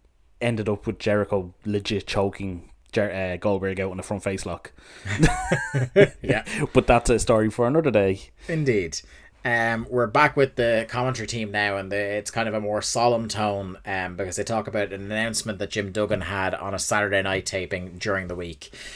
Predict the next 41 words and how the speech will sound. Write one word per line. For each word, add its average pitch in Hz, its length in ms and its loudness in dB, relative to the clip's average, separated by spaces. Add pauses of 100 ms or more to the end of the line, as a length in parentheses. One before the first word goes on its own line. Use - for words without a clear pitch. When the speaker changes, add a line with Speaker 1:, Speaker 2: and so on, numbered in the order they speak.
(320)
Speaker 2:
Um, 90 560 2 (420)
Duggan, 127 500 6 (220)
uh, 98 420 2
it 104 120 -6
cuts 127 240 0
to 101 80 -4
him. 107 400 -2
He's 107 180 -4
in 127 120 0
the 107 80 -2
ring 101 340 0 (400)
in 120 100 -2 (160)
a, 104 140 -4
a - 20 -8
fabulous 147 580 -4
pink 90 260 -10
polo 85 340 -6
shirt, 78 260 -8
I 80 40 -8
Speaker 1:
It's 76 100 -2
a 73 60 -8
Speaker 2:
will 76 60 -12
say. 117 160 -4
Speaker 1:
lovely 156 240 0
shirt. - 360 -6 (400)
Speaker 2:
Um, 95 480 0 (160)
and 120 260 0
he's 117 300 -2
announcing 120 720 2
that 107 240 -2
he 110 100 -4
went 113 160 0
to - 20 -12
the 101 60 -10
doctor 95 460 -2 (100)
and 98 180 -8
he 90 380 -10
was 90 320 -6
diagnosed 87 540 -4
with 82 100 -14
cancer. 87 520 -8